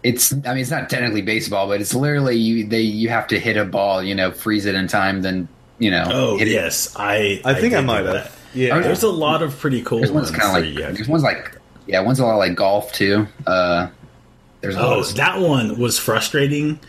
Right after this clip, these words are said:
Speaker 2: because I don't know if you went and did the second part of that, like, 'cause you know how a lot of those shrines have,
Speaker 1: A
Speaker 2: like, the
Speaker 1: treasure
Speaker 2: main
Speaker 1: chest.
Speaker 2: thing, and yeah, and there's, like, a chest that you gotta go do the second part for.
Speaker 1: Yeah.
Speaker 2: There's
Speaker 1: No, I
Speaker 2: one
Speaker 1: did, I
Speaker 2: like
Speaker 1: don't think
Speaker 2: that
Speaker 1: I
Speaker 2: on
Speaker 1: did
Speaker 2: that
Speaker 1: the second
Speaker 2: one,
Speaker 1: part.
Speaker 2: and it's so frustrating, but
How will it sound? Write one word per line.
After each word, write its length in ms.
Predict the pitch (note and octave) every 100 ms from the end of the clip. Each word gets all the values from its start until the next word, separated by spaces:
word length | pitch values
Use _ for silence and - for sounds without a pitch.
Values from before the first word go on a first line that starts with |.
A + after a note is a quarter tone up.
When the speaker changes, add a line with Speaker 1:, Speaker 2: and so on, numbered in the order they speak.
| - - -
Speaker 2:
because 520 | A2 A2+ B2+ A2+ A2
I 120 | A2
don't 140 | B2+ C#3+
know 120 | C3+
if 120 | A#2+
you 100 | A2+
went 160 | A2+ G2+
and 100 | F#2
did 140 | F#2+ E2
the 80 |
second 520 | D2+ - G2 F2 G#2+ -
part 200 | A2 A2
of 80 | A2
that, 300 | G#2+ G#2 - - -
like, 300 | F2 D2+ - - - - - - - -
'cause 120 | B2
you 60 | E3
know 60 |
how 160 | D3+ C3
a 40 |
lot 160 | G2+ G#2
of 40 |
those 160 | G#2 F#2
shrines 500 | - F#2 F#2 F#2+ F#2+
have, 560 | G#2 F2+ F2 F2 D#2+ - - - - - -
Speaker 1:
A 40 | D#2
Speaker 2:
like, 80 |
the 60 | E2
Speaker 1:
treasure 240 | F#2+ F2+
Speaker 2:
main 160 | F2 F#2
Speaker 1:
chest. 140 | F#2+
Speaker 2:
thing, 240 | G2+ F#2 F2
and 260 | F2+ F2
yeah, 140 | G#2+ F#2+
and 80 | F2+
there's, 120 | F2
like, 100 | F#2
a 60 | E2
chest 380 | - G#2 F#2
that 60 | F#2+
you 60 | F2+
gotta 120 | F2
go 80 | E2
do 120 | D#2+
the 80 | D2+
second 360 | - D#2 F#2 D#2+
part 260 | F#2 F2+
for. 320 | - F#2+ F#2 - - - -
Speaker 1:
Yeah. 440 | F2 F2 E2+ E2 - - - - F2
Speaker 2:
There's 380 | E2+ A2+ B2 B2
Speaker 1:
No, 60 | F#2+
I 20 |
Speaker 2:
one 80 | G2
Speaker 1:
did, 60 | A#2+
I 40 |
Speaker 2:
like 80 | A#2
Speaker 1:
don't 80 | C#3
think 120 | C#3+
Speaker 2:
that 80 | G#2+
Speaker 1:
I 40 | E2+
Speaker 2:
on 60 |
Speaker 1:
did 80 | F2+
Speaker 2:
that 120 | E2+
Speaker 1:
the 40 | E2
second 80 | D#2+
Speaker 2:
one, 140 | C#2+ C#2+
Speaker 1:
part. 120 | C#2+ -
Speaker 2:
and 180 | E2+ E2+
it's 160 | E2+ -
so 300 | - F2 D#2
frustrating, 680 | F2 D#2 - D2 C2 C2 -
but 220 | E2+